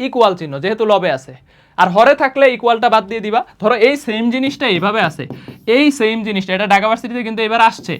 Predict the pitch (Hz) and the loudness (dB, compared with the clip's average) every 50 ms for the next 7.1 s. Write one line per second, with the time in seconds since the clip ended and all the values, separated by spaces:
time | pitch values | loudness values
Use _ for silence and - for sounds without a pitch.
0 | - _ _ _ - - - - - 202 220 254 269 262 - 220 214 220 220 220 | -10 _ _ _ -18 -18 -16 -8 -4 0 2 2 2 0 -2 -4 -4 -4 -4 -4
1 | 233 233 240 247 247 - 262 262 262 196 202 180 202 220 214 180 180 190 214 214 | -4 -4 -4 -6 -4 -4 -4 -4 -4 -4 -6 -4 -4 -4 -4 -2 -2 -2 0 -2
2 | 214 233 226 196 180 180 160 143 135 156 175 180 190 196 202 208 208 226 226 233 | 0 0 0 -2 -2 -4 -6 -6 -4 -2 0 0 0 -2 -4 -4 -4 -2 -2 -2
3 | 233 220 214 208 208 214 202 196 202 208 226 262 311 359 - - - - - _ | -2 -2 -4 -4 -4 -4 -4 -2 2 2 2 2 0 -2 -12 -16 -20 -20 -20 _
4 | _ _ - 202 202 208 208 202 190 180 170 165 160 156 160 156 156 - 156 143 | _ _ -2 0 0 0 0 0 -2 -2 -4 -4 -6 -6 -8 -10 -12 -12 -14 -14
5 | - - 151 131 131 131 165 190 233 330 359 - - _ - _ _ - 214 220 | -8 -6 -4 -4 0 4 4 6 6 4 2 -2 -14 _ -20 _ _ -8 -8 -8
6 | - - - 320 302 190 180 175 160 151 151 - 147 139 - 139 - - - 135 | -8 -6 -2 -2 0 0 -2 -4 -4 -6 -6 -8 -10 -12 -12 -16 -18 -14 -14 -14
7 | 117 | -14